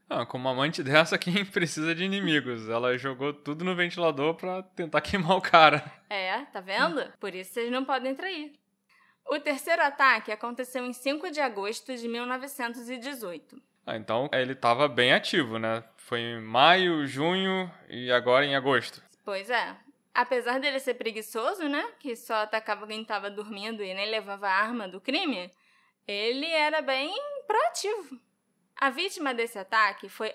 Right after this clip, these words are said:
Speaker 2: Anna Schneider. Ela tinha vinte e oito anos e tava grávida de oito meses quando acordou e viu uma figura sombria na frente dela e foi golpeada repetidamente no rosto. Ela foi encontrada por seu marido Ed,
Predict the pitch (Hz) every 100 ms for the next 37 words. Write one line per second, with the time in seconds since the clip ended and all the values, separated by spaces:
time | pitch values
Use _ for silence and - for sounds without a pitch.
0 | - 254 302 359 - 302 202 175 156 214
1 | - _ _ _ 226 226 220 - 233 220
2 | 254 311 339 302 277 190 180 190 - -
3 | 240 233 240 254 240 220 226 233 226 233
4 | 247 - 359 247 233 214 180 - - 233
5 | 233 233 277 302 262 202 202 247 _ _
6 | - 311 277 311 320 320 330 269 277 285
7 | 285 285 285 285 254 220 190 190 208 -
8 | 214 240 285 233 175 180 214 - 247 -
9 | 247 262 285 285 233 240 247 226 277 285
10 | 320 302 277 240 226 240 240 247 208 175
11 | 160 - - _ _ _ - 214 226 247
12 | 247 247 247 240 220 214 220 233 - 220
13 | 208 202 208 226 - 196 190 220 269